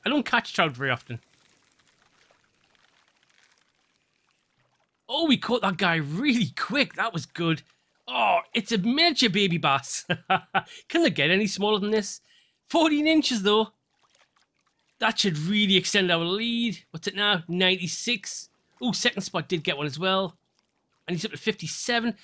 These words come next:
So we've got just, say, less than forty inches in lead here. That should win us now. I'm pretty confident that's gonna be the winning number. We'll recast anyway. We've got, what, three and a half minutes to go. We may get another one if we're lucky.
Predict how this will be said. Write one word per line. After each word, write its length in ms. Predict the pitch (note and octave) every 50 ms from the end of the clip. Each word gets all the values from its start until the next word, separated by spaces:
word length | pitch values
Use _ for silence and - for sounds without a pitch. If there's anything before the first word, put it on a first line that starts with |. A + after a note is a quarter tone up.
| - _
So 140 | _ - A3+
we've 80 | F3+ E3
got 260 | - G#3+ - - _
just, 300 | _ - D#4 C#4+ - -
say, 140 | C4 A3+ G#3
less 180 | G3 F#3 -
than 120 | - D#3+ -
forty 300 | - F3 F3+ F3+ E3+ E3
inches 280 | D#3+ D#3 - D#3 C#3
in 160 | C#3 C#3 D3+ F3
lead 180 | F#3+ F#3+ F3+
here. 280 | F3+ F#3 F#3+ F#3 E3+ - _ _ _ _ _ _ _ _ _ _ _ _ _ _ _ _ _ _ _
That 180 | - B3 -
should 220 | - A#3+ A3 D3+ C#3+
win 140 | F3 D#3+
us 140 | D#3 D3 -
now. 160 | D#3 C#3+ C#3+
I'm 60 | D3+ D#3
pretty 240 | - B3 G#3+ G#3
confident 420 | - - F#3+ F3 D#3+ E3 E3+ E3+ -
that's 180 | D3+ D#3+ -
gonna 160 | - F3 E3 D#3
be 80 | D3+
the 120 | D3 D3 C3+
winning 260 | C3+ C#3 C3+ C3 B2+
number. 300 | B2 A#2 A#2 A2+ A#2 - _ _ _ _ _ _ _ _ _ _ _ _ _ _ _ _ _ _ _ _ _ _ _ _ _ _ -
We'll 120 | G#3 A3+
recast 500 | C4+ C#4+ C#4 - - G#3+ G#3 F#3+ - -
anyway. 340 | F#3+ F#3 F#3 F3+ F#3+ G3 G3
We've 200 | E3+ D#3+ - -
got, 380 | - G3 F#3 F3+ F3+ E3+ E3
what, 220 | D#3 D3 C3 B2+ -
three 220 | - - B3 A#3
and 80 | G#3 E3+
a 60 | F3
half 140 | E3 D3+ D3+
minutes 180 | D#3 D3+ C#3+ -
to 80 | -
go. 340 | D#3 C#3+ G3 G#3+ G#3+ G#3+ F#3+ E3+
We 140 | F#3+ G3 G3+
may 260 | G#3 A3 A#3 A#3 A3+
get 160 | G3 G#3+ G3
another 240 | F#3+ F#3 F3+ F3 E3
one 140 | D#3+ D#3+ D3+
if 120 | C#3+ -
we're 60 | C#3+
lucky. 380 | C3+ C3 B2+ A#2+ - - A2+ -